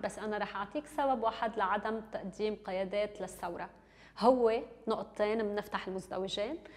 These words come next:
الثوار عم بحاربوا السلطة، وهيدي السلطة قسم منها معه سلاح بيقتل، والدليل لقمان سليم، قسم منها متمرس بتركيب الملفات والتعامل، والدليل الاتهامات الجاهزة يمين شمال للتوزيع.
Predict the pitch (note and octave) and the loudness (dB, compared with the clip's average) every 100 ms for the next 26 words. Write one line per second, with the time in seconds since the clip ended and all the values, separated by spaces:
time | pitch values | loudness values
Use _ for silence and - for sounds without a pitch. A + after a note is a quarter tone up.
0 | - - C4+ - - A3+ G#3 A3+ C4 C#4+ | -20 -2 -2 2 6 6 8 8 6 4
1 | A3 G#3 G3 - G3 A3 G#3+ A3 A3 - | 2 0 -4 -4 -2 -2 0 0 0 -4
2 | G3+ F#3+ F3 F3+ F#3 F#3+ G3 - C#4 C#4 | -4 -2 -4 -4 -4 -4 -6 0 0 6
3 | B3+ G#3+ - G#3 G#3+ G#3+ G3 F#3+ F#3+ - | 4 4 -4 -2 -2 0 0 -2 -4 -4
4 | A3 A3 A3+ G#3+ A#3+ - F#3 E3 - - | -6 -4 -2 2 2 0 -8 -8 -12 -20
5 | - - G#3+ F#3+ G3+ G#3 G#3+ G#3 G3 G3 | -16 0 2 4 4 6 4 4 -2 -4
6 | F#3+ G#3 - C#4+ G3 F3 - - - - | -4 -6 -2 0 0 -2 -12 -14 -12 -6
7 | A3 G#3+ C4 B3 A#3 - A3 G#3 G#3 G#3 | -2 2 4 4 0 -2 -2 0 -2 -4
8 | G3+ F#3+ - G#3 G3 G3 F#3+ F#3+ - G3+ | -8 -8 -6 -4 -2 -2 -2 -4 -2 -2
9 | G#3 G#3 - A3 A3+ G#3 F3+ F#3+ F3+ F#3 | -2 -6 -2 -2 0 -2 -2 -4 -4 -2
10 | G3 A#3 A#3 G3+ - F#3+ F#3 G3 G#3 G3 | 0 2 2 -2 -8 -10 -4 -4 -2 -2
11 | F#3 G3 F#3 F#3+ F3+ F#3+ G3 G3 - G3 | 0 -4 -2 -2 -2 -2 -4 -4 -4 -4
12 | G3+ G#3 G3+ C#4 C4 - G3+ | -4 -4 0 0 0 0 0